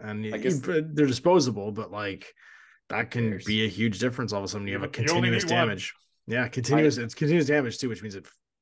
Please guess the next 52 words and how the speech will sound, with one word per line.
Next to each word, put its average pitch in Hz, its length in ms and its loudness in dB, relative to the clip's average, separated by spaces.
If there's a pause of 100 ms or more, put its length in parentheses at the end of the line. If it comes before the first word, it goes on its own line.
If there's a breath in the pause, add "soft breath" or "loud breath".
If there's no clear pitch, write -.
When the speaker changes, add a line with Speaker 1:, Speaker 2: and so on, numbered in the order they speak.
Speaker 1:
fucks 113 240 -8
you 110 100 -4
up 101 140 -6
if - 60 -12
it - 80 -10
hits - 240 -6
you. 98 160 -10 (420)
Speaker 2:
I'm 131 180 -2
so 117 280 -2
ambivalent 92 360 -6
about 87 200 -6
the 85 80 -8
disposal, 80 500 -12
disposable 80 560 -12
thing. 87 320 -12 (300)
Like, 95 100 -6
the 120 80 -2
number 113 300 0
of 117 100 -2
times 92 320 -4
where 98 80 -8
my 90 140 -8
disposable 85 480 -12
weapon 87 200 -8
just 80 200 -18
does 78 180 -10
its 78 120 -14
job 78 320 -10
and 78 100 -12
it's 76 120 -18
like, 71 200 -14 (240)
"Perfect. - 360 -16 (400)
Now 92 80 -6
I - 60 0
Speaker 1:
Yeah. 117 60 2
Speaker 2:
don't 92 80 2
have 78 100 -8
to - 80 -16
think 80 200 -14
about 76 200 -12
this 113 80 -2
Speaker 1:
Yeah, 98 160 2
yeah. 85 120 -2
Speaker 2:
anymore." 78 160 -10 (360)
Speaker 1:
Absolutely. 110 500 -6 (140)
And 160 100 4
there's, 165 240 6
and 165 200 4
the 151 80 6
fact 135 220 2
that, 147 80 6
like, 131 300 0